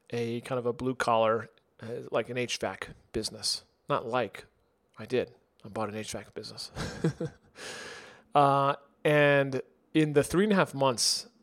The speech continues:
that I've owned this business, I have had a lot of,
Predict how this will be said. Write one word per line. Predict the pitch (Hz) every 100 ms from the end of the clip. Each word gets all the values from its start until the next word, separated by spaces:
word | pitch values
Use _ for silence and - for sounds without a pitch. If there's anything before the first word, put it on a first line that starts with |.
| _ _ _ _ _
that | 147
I've | 135 123
owned | 127
this | 120
business, | - 160 135 131 113 - -
I | 135
have | 143 143 139 127 127 - - _ - - - _ _ _
had | - 160 151
a |
lot | 135 127 127 156 -
of, | 135 127 123 120 -